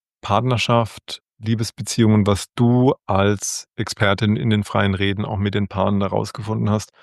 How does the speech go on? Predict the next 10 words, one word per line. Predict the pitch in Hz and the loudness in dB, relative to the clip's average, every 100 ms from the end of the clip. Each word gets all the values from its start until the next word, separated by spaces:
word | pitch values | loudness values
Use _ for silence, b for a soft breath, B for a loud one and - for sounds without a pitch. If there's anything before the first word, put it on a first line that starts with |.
| B B B - | B B B 0
Was | 113 - | 0 2
ist | 143 | 2
denn | 135 127 | 2 2
für | - 107 98 - | 2 0 0 2
dich | 120 151 - - - - _ _ _ _ _ _ _ _ _ _ _ _ _ _ _ _ _ _ _ _ _ _ _ - 127 | 4 4 2 -6 -8 -12 _ _ _ _ _ _ _ _ _ _ _ _ _ _ _ _ _ _ _ _ _ _ _ -20 -6
das, | - 117 117 | 2 2 4
was | 123 - | 2 0
sich | 107 - | -6 -4
immer | 113 123 107 | -2 -2 0
wieder | 110 117 113 110 110 | 0 2 2 2 0